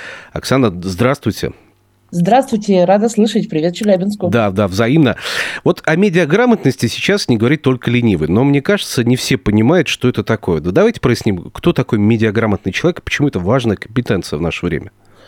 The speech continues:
Speaker 2: Вот я очень рада с-, э, слышу, что об этом не говорит только ленивый. У меня-то ощущение, что про это очень мало кто говорит.
Speaker 1: Так.
Speaker 2: И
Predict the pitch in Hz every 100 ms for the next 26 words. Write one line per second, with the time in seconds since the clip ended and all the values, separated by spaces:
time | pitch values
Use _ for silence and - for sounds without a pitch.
0 | - - 175 208 233 233 226 240 196 160
1 | 175 147 147 147 143 143 139 196 277 -
2 | 196 160 156 - 147 143 139 135 104 131
3 | 180 208 190 175 160 156 175 185 170 175
4 | 185 190 208 160 127 123 131 156 214 294
5 | 214 233 269 226 180 156 165 151 156 160
6 | 156 - 170 311 233 170 160 123 127 220
7 | 269 - _ 127 110 127 - _ - 180